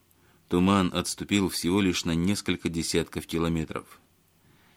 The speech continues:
Вскоре мы нашли способ, как не допустить дробления миров.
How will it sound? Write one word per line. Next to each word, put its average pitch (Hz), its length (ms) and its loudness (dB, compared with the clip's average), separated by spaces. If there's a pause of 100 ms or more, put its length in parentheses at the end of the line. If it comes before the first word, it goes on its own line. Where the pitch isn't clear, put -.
(520)
Вскоре 139 380 4
мы 135 160 6
нашли 131 360 2
способ, - 580 0
как 110 280 -2
не 98 120 2
допустить 92 640 -4
дробления 90 580 0
миров. 90 460 -4